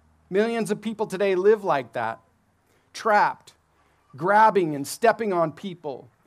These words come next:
villainizing everyone, numbing themselves, chasing after what they think will make them happy. But Paul says, and Jesus says, "Hold on, wait a second.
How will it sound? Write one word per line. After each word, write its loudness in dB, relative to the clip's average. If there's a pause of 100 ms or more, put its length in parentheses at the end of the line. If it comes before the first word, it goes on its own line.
(280)
villainizing 0
everyone, -2 (300)
numbing 2
themselves, -4 (240)
chasing -4
after -2
what -4
they -2
think -6
will -4
make -6
them -8
happy. -6 (680)
But -2
Paul 0
says, -4 (480)
and -2
Jesus -4
says, -2
"Hold 2
on, 2 (840)
wait 4
a 2
second. -6